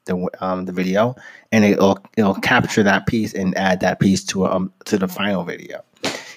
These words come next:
And then on top of that, you can actually can add music. And I've been, just been doing that, and, and I've been adding in, like, a daily thing, like, you know, day fifty-one, fifty-two. I'm at day fifty-eight now.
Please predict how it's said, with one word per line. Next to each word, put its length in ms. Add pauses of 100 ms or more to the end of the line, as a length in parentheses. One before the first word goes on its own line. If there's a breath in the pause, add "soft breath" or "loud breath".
And 160
then 160
on 140
top 200
of 40
that, 120
you 60
can 120
actually 280
can 220
add 240
music. 480
And 400
I've 160
been, 180
just 240
been 140
doing 260
that, 220
and, 180
and 100
I've 120
been 100
adding 380
in, 160
like, 240
a 40
daily 500
thing, 180
like, 240
you 80
know, 100
day 200
fifty-one, 680
fifty-two. 480
I'm 100
at 140
day 160
fifty-eight 540
now. 280